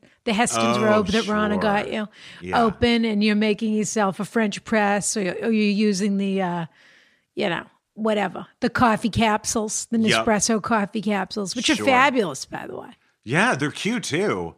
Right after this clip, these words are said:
Speaker 1: They look great. The packaging is fa-, is fabulous. The company's called Recaps that make them.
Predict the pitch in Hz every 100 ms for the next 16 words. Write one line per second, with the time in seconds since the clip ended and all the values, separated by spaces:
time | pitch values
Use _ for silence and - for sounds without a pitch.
0 | _ _ - - 220 185 233 - 247 247
1 | 240 185 214 214 214 202 226 226 - 233
2 | - 233 - 220 208 214 202 - 247 208
3 | 233 - 220 185 202 214 214 202 156 -
4 | - - 180 151 151 - 220